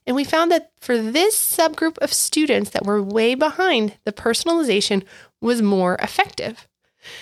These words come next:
So this may be something that you consider as you write future problems or consider future projects. Think about those students that need that extra emphasis or that extra boost, right? What are they genuinely interested in?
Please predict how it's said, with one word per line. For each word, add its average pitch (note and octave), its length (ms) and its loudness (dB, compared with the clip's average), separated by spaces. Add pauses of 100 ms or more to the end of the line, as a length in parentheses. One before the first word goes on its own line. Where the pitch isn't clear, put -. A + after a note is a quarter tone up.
(120)
So - 160 0
this B4 240 4
may F4 120 4
be D4 120 0
something A#3 340 0
that A#3 140 0
you A3 100 -2
consider B3+ 480 0
as F#3+ 160 -2
you G3 100 0
write B3 320 0
future E4+ 360 0
problems A3+ 560 0
or A3 100 -4 (220)
consider D4 440 -2
future B3+ 400 -2
projects. - 840 -2 (320)
Think D#4+ 220 2
about D#4 280 0
those B3+ 200 0
students C4 500 0 (320)
that A#3+ 180 0
need B3+ 420 0
that B3 280 0
extra - 500 0
emphasis G#3+ 640 -2
or A3 120 0
that G#3+ 340 -2
extra B3 480 -4 (240)
boost, C4+ 580 -2 (340)
right? G#3+ 400 0 (280)
What D#4 140 0
are F4+ 120 4
they C#4+ 420 4
genuinely C4+ 500 0
interested B3+ 580 -2
in? G3+ 180 -2